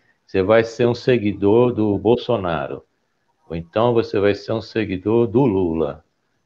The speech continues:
ou qualquer expoente, assim, da política, você vai ver de tudo ali. Você vai ver gente,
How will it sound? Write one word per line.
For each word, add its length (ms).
ou 380
qualquer 320
expoente, 640
assim, 560
da 140
política, 720
você 420
vai 340
ver 220
de 120
tudo 400
ali. 380
Você 260
vai 220
ver 300
gente, 640